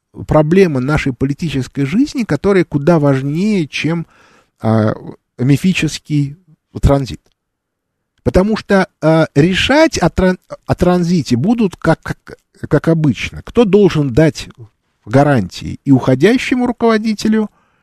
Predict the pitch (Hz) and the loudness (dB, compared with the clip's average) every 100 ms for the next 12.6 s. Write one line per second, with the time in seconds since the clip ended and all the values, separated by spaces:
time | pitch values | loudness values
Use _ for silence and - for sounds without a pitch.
0 | _ _ - 185 220 - - 175 185 165 | _ _ 0 4 4 2 0 2 4 4
1 | 110 90 - - _ _ _ _ _ _ | 4 -2 -10 -18 _ _ _ _ _ _
2 | - 117 - 131 123 254 302 247 143 139 | -4 -2 2 2 2 2 2 2 4 2
3 | 190 - 190 - - - 107 160 185 175 | 2 -2 -8 -8 -14 -8 0 0 2 2
4 | 104 - 131 190 196 185 170 151 - 170 | 2 2 0 0 -2 0 0 0 -2 -2
5 | 160 170 156 - 139 147 156 135 123 117 | 2 2 2 -2 -6 -2 0 2 2 4
6 | 120 113 - 95 101 104 113 110 101 - | 2 2 -2 -4 -2 -2 0 0 -2 -4
7 | 101 110 107 98 92 92 98 95 101 - | -4 0 0 2 0 -2 -2 -2 -2 0
8 | 160 151 95 - - 107 95 90 - 95 | 0 0 -2 -6 -2 0 0 -4 -6 -10
9 | 131 - _ _ _ _ _ _ - 156 | -10 -16 _ _ _ _ _ _ -2 0
10 | 175 - 185 180 - - - - - 202 | 2 0 -2 -4 -6 -10 -12 -6 2 4
11 | 131 165 160 107 98 - 110 120 113 87 | 4 0 0 0 -2 -2 -4 -4 -6 -6
12 | - 87 87 - - | -8 -8 -10 -12 -16